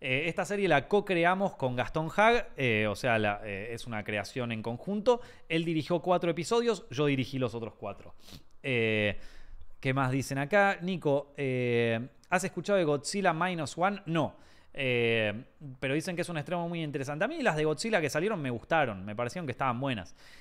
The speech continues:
Eh, "algunos easter eggs de la serie, no que spoilers, pero avísanos dónde prestar atención". Bueno, eh, si quieren ver easter eggs, eh, easter eggs lindos, eh, les recomiendo que en el capítulo dos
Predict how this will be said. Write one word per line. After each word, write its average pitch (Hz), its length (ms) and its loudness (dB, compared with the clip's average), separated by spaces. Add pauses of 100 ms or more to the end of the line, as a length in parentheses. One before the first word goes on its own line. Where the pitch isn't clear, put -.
(120)
Eh, 139 240 0
"algunos 208 420 0
easter 202 300 0
eggs 180 180 0
de 147 100 -2
la 123 320 0
serie, 156 600 2
no 180 220 0
que 180 120 -2
spoilers, 208 460 4
pero 139 160 -2
avísanos 165 400 -2
dónde 170 240 -2
prestar 151 300 0
atención". 131 400 -2
Bueno, 165 280 0 (420)
eh, 131 480 4 (1600)
si - 160 -2
quieren 254 260 6
ver 240 120 8
easter 226 300 6
eggs, 131 280 4 (160)
eh, 123 640 2 (420)
easter 185 260 2
eggs 143 180 2
lindos, 190 680 4 (440)
eh, 127 460 6
les 147 180 2
recomiendo 151 540 0
que 131 80 -2
en 127 60 -2
el 127 140 -2
capítulo 147 540 4
dos 208 460 6